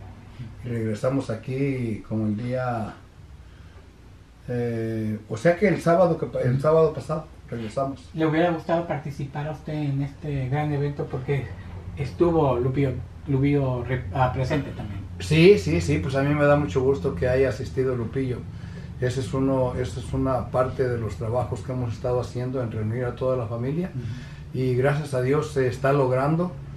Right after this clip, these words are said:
Speaker 1: creo que ya se logró. Entonces, eh, para mí es un encanto que haya estado Lupillo, porque ahí, eh, eh, en, en la otra entrevista que fuimos acá con don Francisco,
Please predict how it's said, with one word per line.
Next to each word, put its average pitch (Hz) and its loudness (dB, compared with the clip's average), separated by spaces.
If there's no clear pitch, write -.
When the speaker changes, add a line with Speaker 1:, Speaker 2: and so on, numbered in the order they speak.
Speaker 1:
creo 156 6
que 131 -2
ya 135 4
se 127 -4
logró. 123 2
Entonces, 135 2
eh, 120 0
para 120 0
mí 127 0
es 123 -2
un 135 0
encanto 123 -4
que 120 -4
haya 123 0
estado 120 -4
Lupillo, 127 -2
porque 107 -6
ahí, 123 0
eh, 104 -4
eh, 110 -2
en, 107 -4
en 113 -2
la 110 0
otra 120 0
entrevista 113 -2
que - -6
fuimos 123 -4
acá 110 -4
con 113 -4
don 104 -4
Francisco, 120 -2